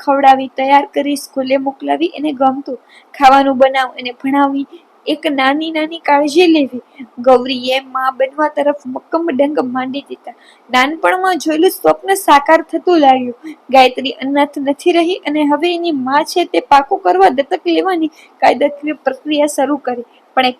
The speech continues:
ટ્રાન્સજેન્ડરને કાયદા બાળકને દત્તક લેવાનો હક નથી આપતો. ગૌરીએ સહેજ પણ નિરાશ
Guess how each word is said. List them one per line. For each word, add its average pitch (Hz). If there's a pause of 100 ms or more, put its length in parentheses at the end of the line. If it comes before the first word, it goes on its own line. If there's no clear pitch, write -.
ટ્રાન્સજેન્ડરને 269 (100)
કાયદા 262
બાળકને 277
દત્તક 285
લેવાનો 349
હક 277
નથી 320
આપતો. 285 (400)
ગૌરીએ 269
સહેજ 277 (140)
પણ 311
નિરાશ 294